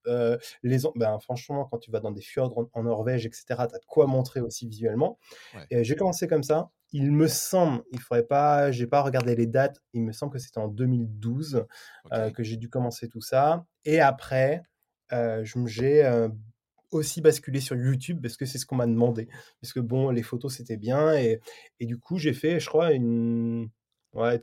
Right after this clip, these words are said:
Speaker 1: peut-être deux mille quatorze, deux mille quinze, il faudrait pas
Speaker 2: Mmh.
Speaker 1: me, voilà,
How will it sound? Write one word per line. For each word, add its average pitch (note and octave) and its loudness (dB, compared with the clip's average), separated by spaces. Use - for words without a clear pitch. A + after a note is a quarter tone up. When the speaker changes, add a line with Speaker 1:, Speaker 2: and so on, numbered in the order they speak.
Speaker 1:
peut-être C3 -4
deux C3 0
mille C3 2
quatorze, C3 -2
deux C3 -2
mille C3+ 2
quinze, C#3 0
il A#2 -8
faudrait B2+ 0
pas D3 8
Speaker 2:
Mmh. - -
Speaker 1:
me, C#3+ 4
voilà, C3+ 4